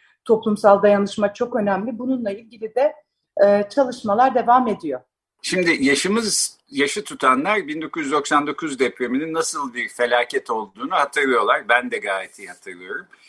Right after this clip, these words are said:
Speaker 2: Şimdi şu tür ölçümler ya da öngörüler yapılıyor mu acaba? Mesela merak ettiğim şeylerden bir tanesi bu.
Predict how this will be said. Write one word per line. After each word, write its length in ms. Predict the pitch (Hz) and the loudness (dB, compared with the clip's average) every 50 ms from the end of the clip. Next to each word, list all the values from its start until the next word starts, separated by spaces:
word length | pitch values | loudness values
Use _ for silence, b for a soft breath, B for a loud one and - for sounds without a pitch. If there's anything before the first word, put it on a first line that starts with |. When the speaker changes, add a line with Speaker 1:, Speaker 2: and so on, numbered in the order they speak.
| B B B B B B _ | B B B B B B _
Speaker 2:
Şimdi 260 | - - 220 226 208 - | -12 -8 -8 -6 -6 -6
şu 240 | - - 262 233 | -6 -4 -6 -4
tür 120 | - 269 262 | -2 0 4
ölçümler 600 | 226 208 202 202 196 - - 208 208 208 208 202 | 6 6 6 6 4 2 -2 -4 -2 0 0 2
ya 220 | 202 196 190 190 190 | 2 2 0 0 -2
da 60 | 196 | -2
öngörüler 540 | 196 196 196 185 190 185 185 185 196 196 196 | -2 -4 -4 -4 -2 -2 0 0 0 0 0
yapılıyor 460 | 185 185 180 - - 196 190 190 185 | 0 -4 -6 -6 -4 -2 0 0 0
mu 80 | 180 | 0
acaba? 400 | 147 123 107 117 117 107 104 101 101 | -2 -2 -2 -4 -4 -2 -2 -2 -2
Mesela 240 | 113 107 - 123 113 | -4 -6 -6 -6 -6
merak 380 | 117 131 139 143 135 131 - 123 | -4 -2 -2 -2 -2 -4 -6 -12
ettiğim 280 | 117 _ - 127 - | -20 _ -20 -20 -12
şeylerden 460 | - 123 117 110 113 113 139 135 131 | -6 -4 -4 -4 -4 -4 -4 -4 -4
bir 40 | - | -6
tanesi 440 | - - 110 110 117 - - - 131 | -8 -6 -6 -6 -6 -8 -12 -12 -10
bu. 180 | 117 101 - | -8 -8 -8